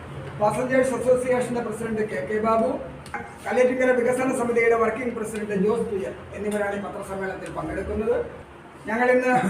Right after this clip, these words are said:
പത്രസമ്മേളനത്തിന് വന്നിരിക്കുന്ന കാര്യം, രണ്ട് നൂറ്റാണ്ടിലധികം പാരമ്പര്യമുള്ളതാണ് കല്ലട്ടിങ്ങരയിലെ കാൽനട യാത്രാ സൗകര്യം. പിന്നീട് രണ്ടായിരത്തി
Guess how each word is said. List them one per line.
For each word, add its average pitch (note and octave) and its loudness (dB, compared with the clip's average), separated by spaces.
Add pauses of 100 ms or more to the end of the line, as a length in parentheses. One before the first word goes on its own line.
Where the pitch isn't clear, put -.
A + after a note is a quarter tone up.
(120)
പത്രസമ്മേളനത്തിന് B3 0
വന്നിരിക്കുന്ന B3+ 2
കാര്യം, - -2 (360)
രണ്ട് A#3+ 4
നൂറ്റാണ്ടിലധികം B3+ 4 (640)
പാരമ്പര്യമുള്ളതാണ് A#3 6
കല്ലട്ടിങ്ങരയിലെ G#3+ 0 (880)
കാൽനട A3 4 (120)
യാത്രാ G3+ 0 (100)
സൗകര്യം. - -8 (1080)
പിന്നീട് A#3+ 4 (120)
രണ്ടായിരത്തി B3 4